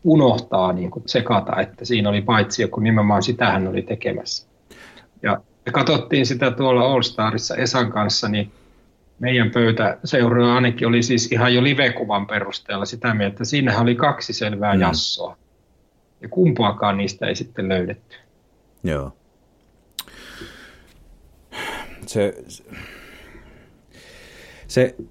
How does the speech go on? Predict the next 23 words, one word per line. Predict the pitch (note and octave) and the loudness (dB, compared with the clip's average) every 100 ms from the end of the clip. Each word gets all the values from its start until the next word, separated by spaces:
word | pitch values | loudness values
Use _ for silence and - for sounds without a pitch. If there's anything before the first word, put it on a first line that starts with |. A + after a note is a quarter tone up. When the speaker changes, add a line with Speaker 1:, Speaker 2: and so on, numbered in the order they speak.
| _ - A#2 - - | _ -10 -10 -14 -4
Speaker 2:
miten | A#2+ C#3 | 0 2
mä | G#2 | 2
sanon, | A2 G2+ F#2+ E2+ F#2 A2+ - A2 - - | 2 2 2 0 -2 -4 -8 -12 -14 -10
o-, | - A2+ G#2 | -4 -4 0
ollaan | G#2+ G#2 | 0 2
menossa | A2 G#2 | 0 -2
kohti | G#2+ G2 | -6 -6
City-peliä, | G2+ B2 B2 A#2+ F2 F2+ | -6 -2 0 0 0 -2
siitäkin | G#2+ G#2 F#2+ F#2 | -2 -4 -4 -4
tietysti | G2+ F#2 - - | -4 -6 -10 -8
selvitti | - G#2+ F#2+ F2+ F#2 | -2 0 0 0 -2
jotenkin | F#2 F2+ F#2 | 0 -2 -4
sillä, | - F#2+ | -4 -2
että | F2 - - - G1+ - - - - | -2 -4 -8 -8 -20 -20 -20 -20 -20
siinä | - A2 G2 | -10 -4 -2
oli | G2 | 0
varmaan | G#2 G2 F2 | 0 0 -2
semmoinen, | D#2+ F2+ E2+ D#2+ - | -2 -4 -2 -4 -8
että | F#2 - - - - _ _ _ _ _ _ _ _ - | -14 -8 -6 -6 -8 _ _ _ _ _ _ _ _ -8
miten | F#2 G2+ F#2+ | -2 0 2
mä | E2 D#2 | 2 -2
sanon, | D#2 E2+ D#2+ D#2 | -4 -4 -4 -8
että | D#2+ - | -10 -8